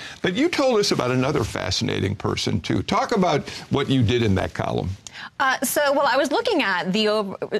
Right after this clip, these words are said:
Speaker 2: really the specific pressure points of impeachment. How did we get here? What's different from now versus six months ago versus nine months ago?
Speaker 1: Mm-hmm.
Speaker 2: Obviously, Democratic voters have always been against this president, but what has changed to get us to where we are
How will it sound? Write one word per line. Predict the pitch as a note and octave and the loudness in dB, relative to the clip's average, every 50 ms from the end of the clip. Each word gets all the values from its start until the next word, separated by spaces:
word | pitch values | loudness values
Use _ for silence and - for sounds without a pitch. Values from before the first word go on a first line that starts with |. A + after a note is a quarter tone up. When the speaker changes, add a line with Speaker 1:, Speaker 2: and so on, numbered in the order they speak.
| - - | -2 0
Speaker 2:
really | A#3+ A#3+ F4 G#4 G#4 | 0 2 4 4 2
the | C4 A3 A3 | 2 0 -2
specific | - - - G3+ - - G#3 - - - - - | -2 -4 -4 -4 -2 -2 -2 -2 -4 -6 -6 -10
pressure | - - G3 F3 - - G3+ | -4 -4 -2 -2 -2 -2 -4
points | F#3 - - F#3+ E3 D3 D3 C#3 - - - | -6 -4 -2 -2 0 0 -2 -2 -4 -6 -4
of | - - F3 E3 E3 | -4 -2 -2 -2 -2
impeachment. | F3 F3 E3+ - F#3+ F3 - - G3 F3+ - | -2 -4 -2 -2 -2 -2 0 -2 -2 -2 0
How | F#3 - - G#3 A#3 | -2 -2 0 0 2
did | A#3+ A#3+ G3 | 0 0 2
we | F#3+ G#3+ G3+ | 0 -2 -2
get | E3 D3 G3 G3+ - - | 0 -2 -2 -2 -2 -4
here? | - - G#3+ F#3+ F#3 E3+ E3+ | -4 -2 0 0 2 0 0
What's | F3 F3+ G3+ - - G3 G3 | 0 0 0 -2 -2 -2 -2
different | E3+ G3 F#3+ G3 - G3+ F#3+ E3+ - | 0 0 -2 -2 -2 -2 -4 -2 -4
from | - - - F3 F3+ | -4 -4 -2 -2 0
now | F3 E3+ F3 F3+ F3+ F3+ F3+ | 0 0 0 0 0 0 0
versus | F3 F3 E3 - - - E3+ E3 | 0 -2 -2 -2 -2 -2 -2 -2
six | - - F#3+ - - - | -2 -4 -4 -4 -4 -2
months | F3+ F3 F3 E3+ - - | -2 -2 -2 -2 -2 -2
ago | F#3+ F3 F#3 E3+ E3 E3 | -2 0 0 0 0 0
versus | E3 D#3 E3+ E3+ - - F3+ D#3+ | 0 0 -2 -2 -2 -2 -2 0
nine | F#3+ F3 E3 D#3+ E3+ E3+ | 0 0 0 0 0 -2
months | D#3+ D3+ D#3 - - | -2 -4 -4 -4 -4
ago? | F#3+ F3 F3+ E3 D#3+ E3 E3+ | -2 -2 0 0 0 0 0
Speaker 1:
Mm-hmm. | - B2+ B2 C#3 D3 D3+ | 2 2 2 4 2 2
Speaker 2:
Obviously, | F3 G3 G3+ G3+ - A3 G#3 | 2 0 0 0 0 0 0
Democratic | F#3+ E3+ - - G#3 G#3 G#3+ G3+ G#3 A3 G3+ F#3+ F#3+ | 0 0 0 0 0 2 0 0 0 0 0 0 0
voters | F3+ F3 F3 E3+ F3+ F3+ F3+ - | 0 0 0 0 0 -2 -2 -2
have | A3 F#3 | -2 0
always | F#3 G3+ A#3 A3 G#3+ - | 0 2 2 2 2 0
been | - D#3+ - | -4 -6 -6
against | - - E3+ D#3+ D#3 - | -4 -4 -4 -4 -4 -6
this | - F3+ - | -8 -8 -8
president, | - - E3 E3+ E3+ E3+ E3 E3 | -4 -2 -2 0 0 0 0 0
but | E3 - F#3 | -2 -2 0
what | G3+ A#3 B3 | -2 -2 0
has | B3 B3 A3+ - | 0 -2 -2 0
changed | - - - B3+ A#3+ A3+ G#3 G3+ - - - | -4 -2 0 2 2 2 2 0 -2 -4 -4
to | - | -4
get | - - F3 F3+ | -2 -2 -2 0
us | F3+ F#3+ - - | -2 -2 -4 -6
to | - - - | -8 -4 -2
where | F#3 F3 F3 | 0 0 2
we | F3 F#3 F#3+ | 2 2 2
are | G#3 C4 D4 B3+ A3 G#3 | 2 2 2 2 0 0